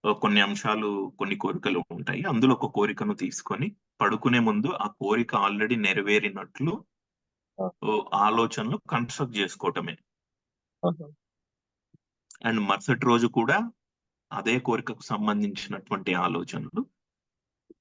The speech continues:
Speaker 1: నిజమయ్యాయి, నెరవేరాయి అన్న ఆలోచన స్థితిలో మనం ఉంటూ
Speaker 2: ఆ.
Speaker 1: తదేకంగా వాటిని గమనిస్తూ కూర్చుంటాం.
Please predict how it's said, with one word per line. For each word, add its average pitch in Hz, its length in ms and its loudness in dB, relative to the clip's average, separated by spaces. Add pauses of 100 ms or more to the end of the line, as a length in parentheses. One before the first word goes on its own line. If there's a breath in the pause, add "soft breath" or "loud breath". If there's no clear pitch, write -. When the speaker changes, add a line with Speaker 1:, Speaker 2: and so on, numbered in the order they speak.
(800)
Speaker 1:
నిజమయ్యాయి, 104 800 2 (220)
నెరవేరాయి 98 880 2
అన్న 98 140 -4
ఆలోచన 101 440 4
స్థితిలో 104 440 0
మనం 98 260 0
ఉంటూ 214 320 -2 (800)
Speaker 2:
ఆ. 202 40 6
Speaker 1:
తదేకంగా 104 440 2
వాటిని 98 400 0
గమనిస్తూ 92 400 -4
కూర్చుంటాం. - 460 -10